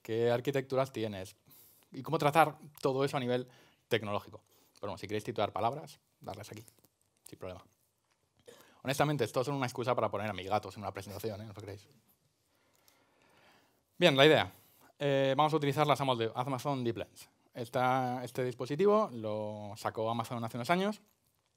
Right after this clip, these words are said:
cien por cien integrado en el ecosistema, cien por cien integrado con Greengrass para la gestión de dispositivos I O T, eh, y ya con, eh, proyectos de detección de objetos que ya nos aseguraban de que al menos lo que buscábamos era viable de conseguir.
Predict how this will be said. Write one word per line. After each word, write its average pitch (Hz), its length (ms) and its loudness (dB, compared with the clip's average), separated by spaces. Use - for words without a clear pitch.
cien 180 160 0
por 165 100 6
cien 147 160 0
integrado 110 300 0
en 104 60 -6
el 101 40 -8
ecosistema, 185 580 0
cien 160 180 0
por 139 100 6
cien 131 140 0
integrado 101 320 2
con 107 160 -2
Greengrass 185 440 6
para 110 160 -2
la 92 60 -2
gestión 101 340 -6
de 98 280 -4
dispositivos 98 600 -8
I - 20 -2
O 143 60 0
T, 202 220 0
eh, 135 360 0
y 135 100 -4
ya 151 220 4
con, 165 380 0
eh, 139 180 -2
proyectos 143 540 4
de 143 60 8
detección 127 380 2
de 127 60 -2
objetos 151 420 0
que 110 120 -2
ya 104 80 2
nos 113 100 -4
aseguraban 120 440 0
de 107 100 -2
que 90 100 0
al 87 100 0
menos 120 260 -2
lo 120 80 -2
que 113 80 -2
buscábamos 123 600 -4
era 107 300 -2
viable 104 360 -2
de 98 120 0
conseguir. 92 480 -14